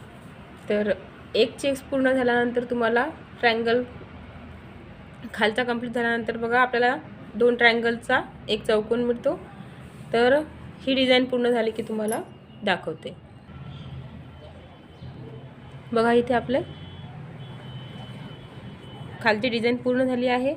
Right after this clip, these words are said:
आता या डिझाईनला मला याप्रमाणे गोंडा लावायचा आहे. बघा, तर हा गोंडा एकदम साधा सरळ आहे. बघा, खाली पर्पल आहे म्हणून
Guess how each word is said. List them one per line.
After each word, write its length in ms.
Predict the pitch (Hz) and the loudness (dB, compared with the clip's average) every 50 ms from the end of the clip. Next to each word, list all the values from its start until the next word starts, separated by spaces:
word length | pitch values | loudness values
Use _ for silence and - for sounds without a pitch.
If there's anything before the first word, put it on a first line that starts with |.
| - - - | -4 -8 -8
आता 200 | 214 214 - 247 | -8 -4 -2 0
या 180 | 247 240 247 | 0 2 2
डिझाईनला 420 | 254 247 262 233 254 240 240 240 247 | 2 2 0 0 0 0 0 0 -2
मला 280 | 254 247 240 247 269 370 - - - - - - - - - - - - - - - - - - - - - - - - - - - - - - 247 | -2 0 0 0 -2 -2 -4 -8 -14 -16 -18 -18 -18 -18 -16 -16 -16 -16 -16 -16 -16 -16 -16 -16 -16 -14 -16 -16 -16 -16 -16 -16 -14 -14 -8 -2 0
याप्रमाणे 560 | 247 240 240 247 240 233 233 233 233 254 320 - - - - - - - - - 214 | 0 2 2 2 0 0 0 0 0 -2 -2 -4 -6 -10 -16 -16 -18 -16 -10 -2 2
गोंडा 320 | 233 226 226 226 220 226 | 4 4 4 4 4 4
लावायचा 400 | 233 226 220 220 220 214 220 233 | 6 6 4 2 2 0 -2 -2
आहे. 80 | 233 233 | -2 -2
बघा, 220 | 233 233 254 285 320 - - - - - - - - - - - | -2 -2 -2 -4 -4 -6 -12 -14 -16 -16 -16 -16 -16 -14 -6 -2
तर 80 | 240 | 0
हा 100 | 247 240 | 2 2
गोंडा 400 | 247 240 247 240 240 233 247 294 359 - - - - - - - - - - - - - - - - - - - - - - - - - - - - - - | 4 4 4 4 4 4 4 2 2 0 -4 -14 -16 -16 -16 -16 -18 -18 -18 -16 -16 -16 -16 -16 -16 -16 -16 -16 -16 -16 -14 -14 -14 -14 -14 -14 -14 -10 -8
एकदम 260 | 202 220 214 294 285 | -6 -4 -2 -2 -2
साधा 340 | 285 - 254 226 226 240 262 | 0 2 4 4 4 2 0
सरळ 220 | 262 262 254 254 254 | -2 -4 -4 -2 -2
आहे. 120 | 247 247 | -2 -2
बघा, 240 | 247 240 240 247 285 330 - - - - - - - - - - - - - - - - - - - - - - - - - - - - - - - - - - - - - - - - 247 - - - - - - - - - - - - - - - | -2 -2 -2 -4 -4 -6 -8 -12 -14 -14 -14 -14 -16 -16 -14 -14 -14 -14 -12 -14 -14 -14 -14 -14 -14 -14 -14 -16 -14 -14 -14 -14 -14 -14 -14 -14 -14 -14 -14 -14 -14 -14 -14 -14 -12 -12 -12 -12 -12 -12 -14 -14 -14 -14 -14 -14 -14 -14 -14 -14 -8 0
खाली 180 | - 226 226 247 | 2 4 4 4
पर्पल 400 | 247 277 247 247 247 262 254 254 | 4 2 2 2 2 0 2 4
आहे 240 | 240 247 240 254 262 | 4 4 4 2 0
म्हणून 280 | 262 254 262 269 311 | 2 2 2 0 0